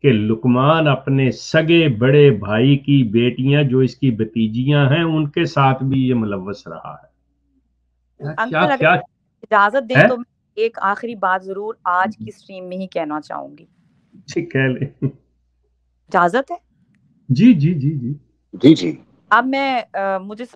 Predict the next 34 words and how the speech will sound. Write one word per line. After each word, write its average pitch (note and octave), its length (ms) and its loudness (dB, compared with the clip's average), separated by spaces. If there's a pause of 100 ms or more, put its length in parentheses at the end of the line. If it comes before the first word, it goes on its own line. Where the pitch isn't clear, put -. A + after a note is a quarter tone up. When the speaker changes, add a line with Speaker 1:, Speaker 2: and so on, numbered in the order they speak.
Speaker 2:
पाँच B3 260 0
मिनट F4+ 160 -8
मिल C4+ 140 -2
सकते E4 340 -10
हैं? B3 140 -8
पाँच G3 360 -6
मिनट, E3 200 -14
क्योंकि G3 240 -12
बात F#3 300 2
इतनी G3+ 220 -14
है A3 140 -6
कि G3 120 -16
मुझे F#3+ 180 -4
Speaker 1:
मैं D#3 300 4
Speaker 2:
पाँच - 40 -8
Speaker 1:
पाँच E3+ 480 2 (160)
कहूंगा, E3 340 4
आपने C#3+ 300 2
दस A#2 300 0
ले C#3 140 2
लेने C3 320 2
हैं, B2 100 -2
क्योंकि B2 220 -6
मुझे A2+ 220 -4
पता A2 320 -4
है A2 120 -2
जिस, A#2 340 -10
अ, A2 600 -8
स्पीड A2+ 380 -4
से A2+ 160 -8
आप G#2+ 100 -2
बोलती G2 560 -6
हैं C#3+ 200 0
ना। E3 140 -2